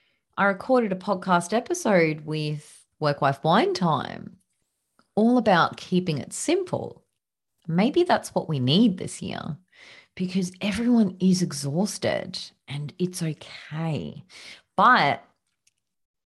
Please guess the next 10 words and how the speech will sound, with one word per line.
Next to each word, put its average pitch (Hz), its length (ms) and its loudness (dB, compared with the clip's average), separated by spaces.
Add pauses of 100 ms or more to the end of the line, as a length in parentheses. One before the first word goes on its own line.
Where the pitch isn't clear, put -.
(320)
I 160 80 0
feel 202 240 -2
as 190 100 -2
though 190 160 4
we're 165 180 2
putting 202 480 0
an 156 180 -4
extra 185 360 -4
layer 139 720 2
of 135 440 2